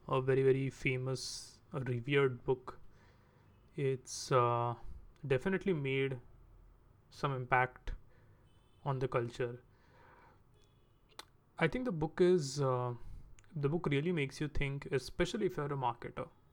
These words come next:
You know, I, it can apply to a lot of professionals, honestly, but of course I would be looking at, looking at it from a lens of a marketer. And, uh,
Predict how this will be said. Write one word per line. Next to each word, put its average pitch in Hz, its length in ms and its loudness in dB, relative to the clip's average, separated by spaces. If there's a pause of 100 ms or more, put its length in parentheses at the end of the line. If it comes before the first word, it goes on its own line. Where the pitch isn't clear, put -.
(440)
You 147 120 -10
know, 135 140 -2
I, 131 180 -2 (340)
it 139 220 -8
can 135 240 4
apply 135 300 2
to 131 340 -2 (280)
a - 40 -8
lot 127 200 2
of 175 140 2
professionals, 139 500 -2
honestly, 135 380 -4
but 127 240 -2 (720)
of 147 120 -2
course 139 200 4
I 135 100 10
would 139 180 8
be 139 80 4
looking 135 300 2
at, 135 120 -4 (120)
looking 143 320 -2
at 131 100 2
it 135 100 0
from 139 180 2
a 135 40 2
lens 135 360 2
of 131 200 4
a 135 80 4
marketer. 127 520 2 (800)
And, 135 760 8
uh, 131 340 8